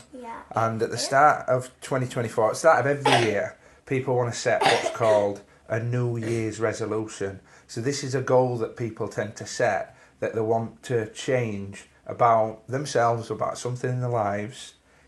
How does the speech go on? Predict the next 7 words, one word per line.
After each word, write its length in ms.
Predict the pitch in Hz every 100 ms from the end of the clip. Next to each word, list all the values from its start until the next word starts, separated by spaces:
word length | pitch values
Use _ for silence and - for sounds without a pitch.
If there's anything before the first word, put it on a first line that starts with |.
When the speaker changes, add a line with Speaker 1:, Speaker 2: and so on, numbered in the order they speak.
| -
Speaker 2:
yeah, 340 | 104 110 131 - _ _ -
um, 720 | 117 117 113 110 110 113 104 - _
<coughs> 120 | -
to 640 | - - - - - - 127
make 200 | 123 -
it 100 | -
better. 480 | 113 - 87 92